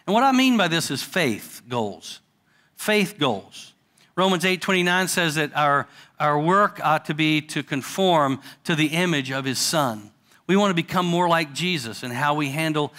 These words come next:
everything, even in our family and in our marriage. So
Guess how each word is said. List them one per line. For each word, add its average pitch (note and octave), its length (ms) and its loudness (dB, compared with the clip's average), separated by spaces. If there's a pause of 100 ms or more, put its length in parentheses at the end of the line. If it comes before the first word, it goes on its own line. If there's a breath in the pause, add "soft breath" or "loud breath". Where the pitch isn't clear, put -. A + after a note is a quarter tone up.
(140 loud breath)
everything, C#3 640 -2
even F3+ 280 -2
in D#3 140 0
our C#3 320 0 (180 loud breath)
family E3 560 -2
and B2+ 80 -4
in C3 120 -4
our B2+ 120 -2
marriage. C3 640 0 (380 loud breath)
So F3+ 360 2